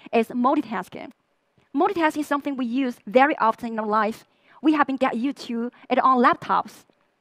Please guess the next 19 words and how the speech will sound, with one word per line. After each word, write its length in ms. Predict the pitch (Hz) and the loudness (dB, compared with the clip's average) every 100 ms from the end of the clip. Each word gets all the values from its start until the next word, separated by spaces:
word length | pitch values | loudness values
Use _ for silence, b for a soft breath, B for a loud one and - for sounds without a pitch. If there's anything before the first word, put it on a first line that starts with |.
| _ 202 | _ -6
But 420 | 190 226 - - | 2 2 2 -6
when 140 | - 262 | -4 -4
it 60 | |
comes 220 | - 262 254 | -2 -6 -6
to 240 | 254 247 | -6 -4
mobile 260 | 247 262 254 | -2 2 0
devices, 580 | 220 196 196 208 226 - _ _ _ | 0 -2 -2 -4 -6 -10 _ _ _
with 140 | 262 | -6
smaller 320 | - 269 349 330 | -2 0 0 -2
screens, 460 | - 196 202 - _ _ | -4 -8 -8 -12 _ _
we'll 140 | 233 247 | -4 -2
have 160 | 226 | 0
a 20 | |
lot 180 | 208 214 | 2 0
of 20 | |
problems. 640 | - 254 240 202 165 - _ _ _ _ _ _ b b b | 0 0 0 -2 -8 -14 _ _ _ _ _ _ b b b
Split 340 | - 233 311 359 | -2 2 2 0
screen 420 | - 226 233 247 _ - | -2 -2 -2 -6 _ -4
is 300 | 339 370 | -2 -2